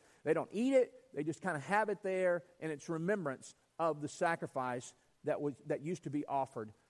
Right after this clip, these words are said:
on behalf of the people of Israel. Then we come to the second cup, and this is the cup of judgment, the cup that's sometimes,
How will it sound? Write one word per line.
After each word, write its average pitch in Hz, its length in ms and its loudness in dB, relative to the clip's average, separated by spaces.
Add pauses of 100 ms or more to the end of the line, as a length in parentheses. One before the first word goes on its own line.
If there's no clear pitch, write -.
on 131 160 -4
behalf 120 420 -2 (380)
of 123 160 -4
the 120 60 -10
people 113 440 -4 (480)
of 127 240 -2
Israel. 104 500 -6 (960)
Then 233 240 4
we 226 120 2
come 190 280 2
to 175 120 -6
the 151 100 -4
second - 460 0
cup, 90 260 -6 (500)
and 170 240 2
this 254 220 4
is 214 120 -2
the 175 100 -2
cup - 440 0 (200)
of 131 260 0 (140)
judgment, 165 480 0
the 139 80 -2
cup - 440 0 (260)
that's 143 220 -2
sometimes, 151 800 0